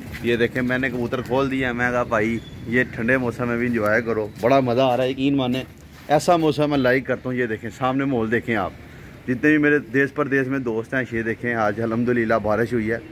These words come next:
काफ़ी बारिश हुई है, अभी रुकी है। खुड्डा मैंने साफ़ किया, ये देखें पूरा सारे मेरे पैर गंदे हो गए, अब जाके मैं नहाऊंगा। ये देखें ये कबूतर किसी का पता नहीं किसका है, ये देखें,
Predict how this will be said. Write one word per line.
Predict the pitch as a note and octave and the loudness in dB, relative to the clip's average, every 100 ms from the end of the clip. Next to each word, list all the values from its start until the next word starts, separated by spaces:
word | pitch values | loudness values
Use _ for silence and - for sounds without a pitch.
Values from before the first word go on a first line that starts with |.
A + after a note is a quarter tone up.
| - - - | -18 -18 -4
काफ़ी | A2+ A#2 E3 | -2 2 2
बारिश | C#3+ C#3+ D3 | 4 4 2
हुई | D3 | 0
है, | C#3+ | 2
अभी | C#3+ D3+ | 2 0
रुकी | B2 B2+ | 0 0
है। | D3+ | 0
खुड्डा | - A#2 C3+ | 0 2 4
मैंने | C#3 C#3+ | 4 2
साफ़ | A#2+ G#2+ G#2+ | 4 2 2
किया, | C#3 | 2
ये | C3+ | 2
देखें | A#2+ A#2+ A#2+ | 2 0 -2
पूरा | A#2 A2+ G#2+ - - - - - | 0 0 0 -12 -20 -20 -12 2
सारे | B2 C3 | 4 6
मेरे | C3+ C3+ | 4 4
पैर | B2 A#2+ B2 | 4 4 4
गंदे | B2 A#2+ | 0 0
हो | B2+ G#2 | 0 0
गए, | A2+ | 0
अब | A2 G2+ | -2 0
जाके | A2 A2 | 0 0
मैं | A#2 A2+ | -4 -4
नहाऊंगा। | G2 F#2+ B2+ A#2 - - - - - | -4 0 0 0 -6 -18 -16 -16 -6
ये | - | 0
देखें | G2 G#2+ | 2 2
ये | A2+ | 0
कबूतर | - G2+ G2 F#2+ | -2 -6 -6 -6
किसी | G2 G#2 | -8 -6
का | G#2 | -4
पता | G2 G2 | -4 -6
नहीं | G#2 G#2 | -8 -6
किसका | G#2 - G#2 | -8 -4 -2
है, | F#2 | -2
ये | |
देखें, | E2+ F2 | -4 -8